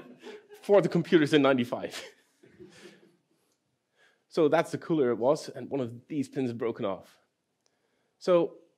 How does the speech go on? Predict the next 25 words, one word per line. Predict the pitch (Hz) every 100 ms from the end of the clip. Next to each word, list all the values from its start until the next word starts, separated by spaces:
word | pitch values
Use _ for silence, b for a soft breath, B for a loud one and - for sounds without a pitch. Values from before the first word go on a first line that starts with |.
| _ _
that | - -
got | 185
me | 170 170
started | 143 107 110
in | 104
games. | 98 95 - - _ _ _ _ _ _ _ _ _ _ _ _ _ b b b b _
So | 214
that |
got | 208 156
me | 147
thinking, | 180 120 98 95 b b b _
what | 196
needs | 196 202
to | 180
change | - 240 135 120 123 - -
to | 151
make | 147
C | 147 151
plus | 156 -
plus | 139 147
a |
good | 123 135 135
first | - - 202 -
programming | 113 101 98 95
language? | 92 78 -